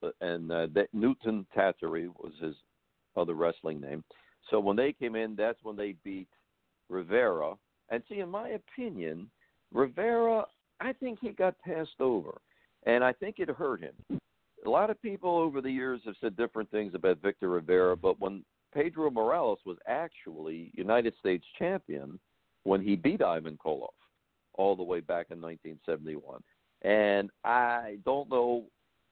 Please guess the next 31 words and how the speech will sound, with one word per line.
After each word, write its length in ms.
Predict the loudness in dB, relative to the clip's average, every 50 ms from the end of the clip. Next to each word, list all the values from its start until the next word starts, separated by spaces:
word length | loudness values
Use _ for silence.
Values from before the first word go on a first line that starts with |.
| _ -10 -6 -2
obviously, 600 | 2 2 2 2 0 -4 -10 -6 -6 -6 -6 -2 0
I 100 | -2 -2
come 240 | 0 -2 -6 -6 -6
from 200 | -6 -4 0 0
another 280 | 0 0 -2 -2 -4
world 340 | -4 -4 -2 -2 -2 -2 -4 -6
with 80 | -8 -10 _ _
the 100 | -6 -6 -4
police 300 | -2 0 2 2 0 0 -2
department 500 | -2 2 4 4 4 4 2 -2 -4 0
where 160 | 0 0 0
if 100 | 2 2
I 140 | 4 4 4
don't 180 | 2 0 0
have 180 | -2 -2 -2 -2
the 80 | -6 -10 _
facts, 300 | -4 -2 0 -2 -2 -4 _ 0
then 120 | 2 4
I, 220 | 4 4 4 4 2
I 40 |
keep 240 | 0 0 -2 -2 0
my 120 | 0 0 0
mouth 240 | 0 0 -2 -2 -4 -4 0
shut. 160 | 0 0 0 0 _ _ _ _ _ -20 -10 _ -2
So 80 | 0 2
I 120 | 4 2
don't 160 | 2 2 0 0
know 120 | 0 0
what 180 | 0 2 2 2
went 260 | 4 4 4 4 4
on, 220 | 4 4 2 2